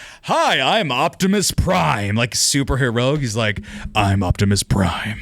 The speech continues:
right? And he does that real rich and deep and courageous and inspiring voice.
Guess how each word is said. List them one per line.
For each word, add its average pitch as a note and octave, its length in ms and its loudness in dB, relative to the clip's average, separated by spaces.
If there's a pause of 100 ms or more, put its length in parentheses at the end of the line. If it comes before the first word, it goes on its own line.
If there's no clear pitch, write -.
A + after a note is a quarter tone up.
right? A2 220 2
And A#2 80 2
he A#2 80 4
does A#2+ 200 2
that A#2 160 4
real C3 200 2
rich B2 420 0
and G#2+ 120 2
deep A#2+ 280 0
and G2+ 240 0 (260)
courageous A#2+ 680 0
and A2 100 2
inspiring A2+ 560 2
voice. B2 420 0